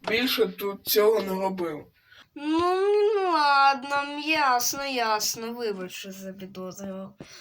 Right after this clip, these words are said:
Speaker 2: Чесно кажучи, ти мене трохи налякав. Я, я сам здрогнувся. Ну що ж, ми сьогодні вияснили, хто, хто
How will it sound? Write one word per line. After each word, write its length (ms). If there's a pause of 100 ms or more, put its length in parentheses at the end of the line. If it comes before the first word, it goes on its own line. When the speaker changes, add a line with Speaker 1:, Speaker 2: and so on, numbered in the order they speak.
(220)
Speaker 2:
Чесно 320
кажучи, 500
ти 140
мене 220
трохи 300
налякав. 680 (480)
Я, 300
я 360
сам 360
здрогнувся. 960 (1120)
Ну 120
що 180
ж, 180
ми 80
сьогодні 440
вияснили, 760 (220)
хто, 580 (720)
хто 460